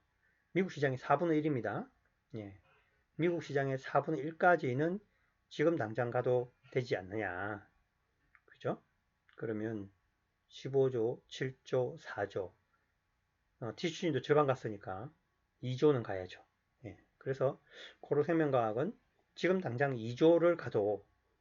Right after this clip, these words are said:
전혀 이상하지 않은 주식이라는 결론이 우리는 도출된다라고 추정할 수 있습니다. 예. 이런 이유로 저는, 음, 시총의 규모를 봤을 때는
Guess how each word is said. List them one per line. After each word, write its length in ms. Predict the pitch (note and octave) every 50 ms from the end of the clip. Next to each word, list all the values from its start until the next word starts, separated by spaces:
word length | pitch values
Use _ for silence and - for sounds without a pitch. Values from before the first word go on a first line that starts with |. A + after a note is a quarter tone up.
| _ _
전혀 200 | - A2 A2 A2+
이상하지 480 | G#2+ G2+ G#2 C3+ B2 B2+ B2+ A#2+ - A2+
않은 400 | F#2 F2+ F#2 A2+ C#3+ E3 F#3 F#3+ _ _ _ _ _ _ _
주식이라는 560 | - C3 B2+ - B2+ A2 G#2+ G#2+ G#2+ G2+ G2+
결론이 600 | G2+ C3+ C3+ C#3+ D3+ D3+ C3 G#2+ G2 F#2+ A2+ D#3+ - _ _ _ _ _ _ _ _ _ _
우리는 480 | - G#2 G#2 G#2 G#2 G#2 G#2 A2 A#2 C3 _ _ _ _ _ _ _ _ _ _ _ _ _ _ _ _ _ -
도출된다라고 1000 | - C3+ - - B2 A2 G#2 G2+ G2 F2+ F2+ F#2 - F#2+ F#2 F2 G2+ C3 D#3+ - _ _ _ _ - - - - - - - - _
추정할 400 | - - D3+ D3+ D3 B2 G#2+ G2+
수 380 | - - - B2 A#2 C3 C3 -
있습니다. 480 | - G#2+ - - - A2 G2 F#2 - - - - _ _ _ _ _ -
예. 140 | A2+ G2 - _ _ _ _ _ _ - - - - - -
이런 240 | - F3 F#3+ G3+ E3+
이유로 480 | B2 A2+ A#2 B2 A#2+ G2+ F#2+ G#2+ C3+ - _ _ _ _ _ _ _ _ _ _ -
저는, 440 | - C#3 C#3 C#3 C#3 C3+ C3+ C#3 - _ _ _ _ _ _ _ _ _ -
음, 460 | A2+ G2+ G2 G2+ G2+ G2 G2 G2 F#2+ - _ _ _ _ _ _ _
시총의 1300 | _ - - F#3 - - - - D3 B2 A#2 A#2 A2+ A2+ A2+ A2+ A2+ A2 A2 A2 A2 A#2 A2+ A2+ A2+ - -
규모를 400 | - A3+ A#3+ A3+ G3+ D#3 C3+ A2
봤을 240 | G#2 G#2 - C3 -
때는 360 | B2 G#2+ F#2+ F#2 G2 G#2+